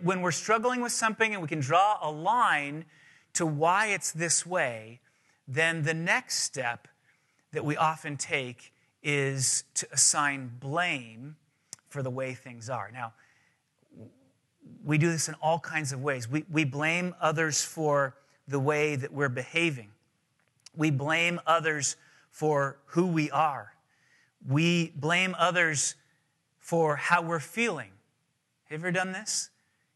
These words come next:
You know, you said that, or, or you did this, or you, you lost your temper, and now I feel like this, and it's your fault that I'm, I feel this way. Right? We blame people f-, around us for the things that, that we don't have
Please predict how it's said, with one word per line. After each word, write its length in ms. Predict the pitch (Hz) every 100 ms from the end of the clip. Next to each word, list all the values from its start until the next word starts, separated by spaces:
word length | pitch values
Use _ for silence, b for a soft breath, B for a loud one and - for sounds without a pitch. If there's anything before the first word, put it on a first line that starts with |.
| _
You 120 | 147 151
know, 160 | 165 -
you 280 | 143 196
said 440 | 202 - 214 220 175
that, 400 | 202 202 202 196 -
or, 320 | 151 143 135 b b -
or 140 | 147
you 200 | 151 147
did 320 | 127 185 233
this, 360 | 185 202 196 -
or 100 | 156
you, 240 | 151 143 135 b b -
you 140 | 147
lost 340 | 165 185 - 202
your 100 | 180
temper, 680 | - 196 180 180 160 156 b b 139
and 160 | 139
now 200 | 170 190
I 140 | 190 190
feel 260 | - 180
like 240 | 156 143 -
this, 220 | 165 160
and 100 | 143
it's 200 | 123 143
your 220 | 165 240
fault 420 | - 196 170 143
that 100 | 139
I'm, 180 | 127 123 -
I 100 | 120
feel 260 | - 143
this 220 | 117 107 -
way. 80 | - _ _ _ _ _ _
Right? 140 | 120 151 _ _ _ _ _ _ _ 139
We 100 | 151
blame 540 | 147 170 180 180 175 -
people 300 | 190 180 170
f-, 220 | 143 - - 160 -
around 440 | 151 147 165 185 165
us 160 | 139
for 160 | - 156
the 120 | 147
things 420 | 139 175 175 151
that, 220 | 143 139 b b b b -
that 200 | 143 175
we 140 | 147
don't 320 | 127 170 214
have 500 | 196 226 254 302 302